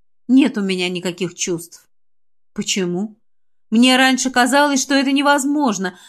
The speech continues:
что мы с Олегом настолько проросли друг в друга,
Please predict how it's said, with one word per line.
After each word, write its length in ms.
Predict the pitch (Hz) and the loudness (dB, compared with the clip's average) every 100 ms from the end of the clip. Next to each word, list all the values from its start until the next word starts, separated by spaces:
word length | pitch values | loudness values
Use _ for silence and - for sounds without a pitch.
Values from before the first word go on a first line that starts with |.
| _ | _
что 240 | - 311 | -2 2
мы 180 | 302 349 | 4 4
с 100 | 339 | 2
Олегом 520 | 277 294 320 247 247 | 0 2 0 0 0
настолько 560 | 247 269 269 349 262 254 | 2 0 2 0 2 -2
проросли 580 | 233 247 254 269 285 294 | 0 0 2 0 0 -2
друг 280 | 220 269 214 | 0 0 0
в 80 | |
друга, 500 | 208 349 381 214 185 | 2 4 4 4 -2